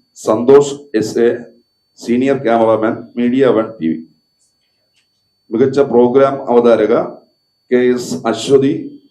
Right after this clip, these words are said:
സീനിയർ ആങ്കർ, ന്യൂസ് എയ്റ്റി കേരളം, പ്രോഗ്രാം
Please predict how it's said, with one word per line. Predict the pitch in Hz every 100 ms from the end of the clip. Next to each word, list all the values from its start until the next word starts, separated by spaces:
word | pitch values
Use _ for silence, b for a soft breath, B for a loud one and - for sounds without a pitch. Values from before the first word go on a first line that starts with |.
| _ -
സീനിയർ | 117 123 131 120 113
ആങ്കർ, | 113 123 - - _ _ _ _ _ -
ന്യൂസ് | 131 123 123
എയ്റ്റി | 120 123 160 - - _ _ 123
കേരളം, | 113 110 - - - _ _ _ _ _ _ _ _ _ _ _ _ _ _ _ _ _ _ _ _ _ _ _ -
പ്രോഗ്രാം | 120 127 135 135